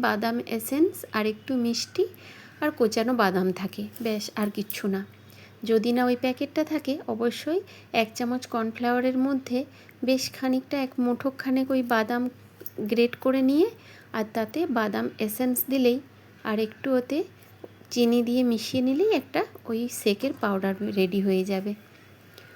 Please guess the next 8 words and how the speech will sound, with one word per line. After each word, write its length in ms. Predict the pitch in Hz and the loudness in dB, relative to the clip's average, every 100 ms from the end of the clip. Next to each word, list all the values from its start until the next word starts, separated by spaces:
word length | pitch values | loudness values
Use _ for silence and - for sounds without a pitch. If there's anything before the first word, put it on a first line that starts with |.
| - - | -8 -4
ওটাকেই 400 | 240 254 320 359 | -2 0 2 4
আমি 140 | 302 | 4
দুধে 300 | 262 262 262 269 | 4 0 0 0
গুলে 280 | 254 277 427 453 - - - - | 0 0 0 -4 -18 -20 -16 -2
ওই 120 | 247 240 | 0 0
চিনি 220 | - 247 254 - | 0 2 2 0
সিরাপের 380 | 247 254 285 294 | 0 0 -2 -2
সাথে 220 | 302 285 | -2 -2